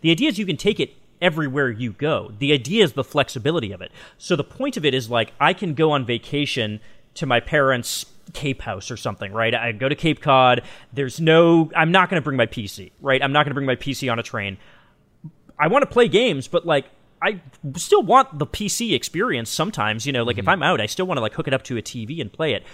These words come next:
Speaker 1: Usually you can't do that, and you have to choose between, like, "Oh, I have to bring a laptop and play it on a small screen," or "I have to drag my P C and monitor," which is unrealistic. The fact that you can dock it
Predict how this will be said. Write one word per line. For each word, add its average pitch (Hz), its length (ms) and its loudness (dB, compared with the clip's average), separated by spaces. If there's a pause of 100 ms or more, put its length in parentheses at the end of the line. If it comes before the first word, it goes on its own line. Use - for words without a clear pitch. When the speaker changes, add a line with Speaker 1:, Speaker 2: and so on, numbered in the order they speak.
(260)
Speaker 1:
Usually 214 500 0
you 160 120 -2
can't 143 300 -4
do 123 180 -6
that, 101 140 0
and 117 140 -2
you 117 60 -4
have 139 160 0
to 123 80 -12
choose 147 460 -4
between, 120 420 -6
like, 107 300 -2 (440)
"Oh, 160 220 8
I 160 140 6
have 147 100 4
to 156 80 -6
bring 147 140 -2
a 143 40 2
laptop 131 480 4
and 131 80 -8
play 139 160 0
it 123 60 2
on 123 80 2
a 120 40 -6
small 117 260 -2
screen," 117 680 -6
or 113 380 -2
"I 143 80 0
have 120 120 0
to 120 60 -14
drag 113 320 -2
my 110 100 -4
P 117 200 -6
C 120 220 -4
and 113 80 -6
monitor," 117 360 -2
which 110 200 -10
is 104 180 -10
unrealistic. 107 680 -8 (1000)
The 170 100 -4
fact 214 280 2
that 190 100 -4
you 165 100 -4
can 165 360 -2
dock 123 280 2
it 120 140 -2